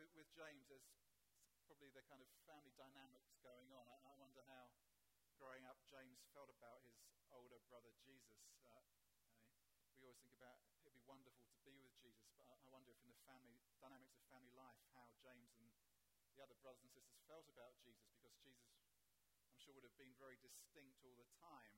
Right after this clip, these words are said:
Uh, think about when Jesus went as a twelve-year-old to Jerusalem, and he's teaching the teachers. He's in the, in the temple, and the teachers are amazed at the knowledge and understanding of this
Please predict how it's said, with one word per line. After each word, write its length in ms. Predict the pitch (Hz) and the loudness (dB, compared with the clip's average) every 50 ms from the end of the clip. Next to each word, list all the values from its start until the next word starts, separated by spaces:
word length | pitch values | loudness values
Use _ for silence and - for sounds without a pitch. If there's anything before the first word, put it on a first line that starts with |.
| 110 | -4
Uh, 80 | 110 117 131 - | -6 -6 -6 -6
think 160 | - 139 - 135 | -8 -8 -4 0
about 240 | - 127 123 131 127 | 2 2 2 2 0
when 80 | 123 120 117 | -2 -4 -4
Jesus 240 | 127 127 127 127 - | -4 -4 -6 -4 -4
went 160 | 135 127 127 - - | -4 -4 -6 -6 -8
as 80 | - - | -12 -14
a 80 | - - - - - - - - - - - - - - 123 120 117 - - | -14 -14 -16 -16 -16 -16 -14 -14 -16 -16 -16 -12 -10 -8 -8 -8 -6 2 6
twelve-year-old 480 | 143 147 143 135 127 120 117 117 - | 6 6 6 6 4 0 0 0 -2
to 80 | - - - 127 | -6 -8 -6 -4
Jerusalem, 400 | 131 143 135 - - 120 113 110 | -2 -2 -2 -4 -6 -6 -6 -6
and 80 | 120 | -6
he's 160 | 120 117 - - - - - - | -6 -6 -6 -8 -10 -10 -10 -10
teaching 400 | 175 156 - - - 139 127 131 | -10 -8 -6 -2 -2 0 0 0
the 100 | 131 123 - | -2 -4 -2
teachers. 400 | - 175 190 185 - - 117 107 | 0 0 0 0 -2 -4 -6 -6
He's 160 | - 123 127 143 | -6 -4 -4 -2
in 80 | 135 | 0
the, 160 | 131 123 120 - - | 0 0 0 -2 -2
in 80 | 131 131 | -4 -4
the 100 | 127 - - | -2 2 2
temple, 400 | 156 160 160 - - 120 113 110 - - - - - - - - - | 2 2 2 0 -2 -2 -2 -2 -6 -10 -16 -16 -16 -16 -18 -8 -6
and 80 | 131 123 | -4 -2
the 80 | 127 123 - | -2 -2 0
teachers 320 | - 170 170 165 139 123 139 | 2 2 2 2 0 0 2
are 80 | 131 127 135 | 2 2 4
amazed 340 | 143 156 151 143 135 - - 135 | 6 6 6 6 4 0 -2 -2
at 80 | 131 | 0
the 180 | 131 127 127 123 120 113 - - - - - - 131 | 2 4 4 2 2 -2 -8 -14 -16 -16 -14 -4 0
knowledge 320 | 139 151 156 147 135 127 135 | 2 4 6 6 6 6 4
and 80 | 139 139 | 2 0
understanding 460 | 139 131 123 - 147 143 139 135 123 | 0 0 0 2 2 4 4 2 0
of 80 | 123 | -2
this 100 | 127 120 | -4 -6